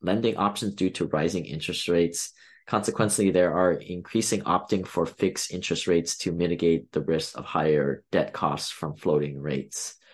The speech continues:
That said, some of the, the investors that are going into new deals,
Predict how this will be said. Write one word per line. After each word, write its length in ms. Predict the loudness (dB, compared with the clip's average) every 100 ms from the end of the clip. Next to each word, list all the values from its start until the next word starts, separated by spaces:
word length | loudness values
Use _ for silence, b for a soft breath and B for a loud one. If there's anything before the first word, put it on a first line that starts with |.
| B B -2
That 220 | 0 4
said, 360 | 6 8 6 4
some 200 | 2 4
of 160 | 4
the, 280 | 4 4 4 2
the 140 | -2
investors 920 | -2 2 2 2 2 2 2 0 -4 0
that 340 | 2 2 -2
are 120 | -2 0
going 280 | 2 2
into 300 | 0 -6 -4
new 240 | -2 -2 -2
deals, 580 | 4 6 8 8 4